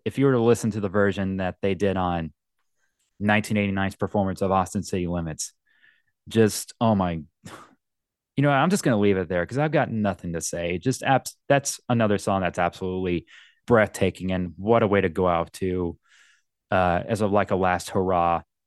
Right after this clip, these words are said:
for his, his band and for the loss of such a bright light in this world that we definitely need more people of. Just such a humble and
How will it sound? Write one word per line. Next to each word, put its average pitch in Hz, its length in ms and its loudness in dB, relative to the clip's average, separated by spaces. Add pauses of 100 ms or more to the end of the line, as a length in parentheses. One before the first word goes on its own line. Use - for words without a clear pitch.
(440)
for 110 280 2 (120)
his, 95 440 -2
his 117 200 0
band 95 480 0 (720)
and 92 420 -2 (160)
for - 140 -2
the 110 100 2
loss 95 360 2
of 101 80 -6
such 113 200 -2
a 98 60 -2
bright 95 260 0
light 92 200 -4
in 90 80 -6
this 87 160 -10
world 90 260 0
that 90 140 0
we 95 300 -2
definitely 90 480 0
need 87 160 -2
more 82 160 -2
people 82 400 -6
of. 80 200 -4
Just - 340 -6
such 123 220 0
a 104 60 0
humble 95 440 0
and 90 280 -4